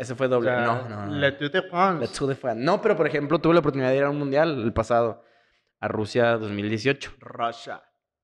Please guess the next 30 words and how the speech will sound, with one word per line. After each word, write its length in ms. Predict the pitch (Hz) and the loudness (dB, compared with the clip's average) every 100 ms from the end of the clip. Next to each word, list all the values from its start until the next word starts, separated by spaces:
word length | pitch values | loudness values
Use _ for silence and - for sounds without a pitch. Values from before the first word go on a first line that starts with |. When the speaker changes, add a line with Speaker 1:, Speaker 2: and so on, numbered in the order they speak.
| _ _ | _ _
Speaker 1:
O 100 | 98 | -8
sea, 380 | 101 95 90 - | -2 0 -2 -4
to-, 140 | - 90 | -6 -6
to-, 220 | - - | -6 -4
ese 200 | - 131 | -4 -4
sí 160 | 120 113 | -2 -2
fue 140 | 123 | 0
un 100 | 117 | 0
viaje 240 | 110 - 117 | 0 -2 -6
totalmente 840 | - 90 - 113 113 113 107 120 | -6 -8 -6 -4 -2 -2 -2 -4
deportivo, 500 | 117 104 - 120 147 | -4 -6 -2 0 0
o 80 | 101 | 0
sea, 260 | 80 73 - _ _ _ | -6 -12 -16 _ _ _
todo 260 | - 117 127 | 0 2 2
el 100 | 135 | 2
enfoque 520 | 123 - 113 104 123 | 0 -2 -2 0 -2
y 40 | 113 | -2
todo, 640 | - 113 113 117 123 - - | 0 2 4 4 2 0 -6
o 100 | 104 | -2
sea, 180 | 123 110 | 0 2
la, 460 | 113 110 107 - | 2 2 0 0
la 140 | 117 110 | -2 -2
misión 380 | 110 - 117 | -2 -2 -2
central 380 | 107 127 120 117 | -2 -2 0 0
de 60 | 120 | 0
ese 140 | 160 | 0
Speaker 2:
Ay, 40 | 143 | 2
Speaker 1:
viaje 200 | 131 160 | 4 4
Speaker 2:
sí, 60 | |
güey. 440 | 156 143 123 117 | 4 2 0 -4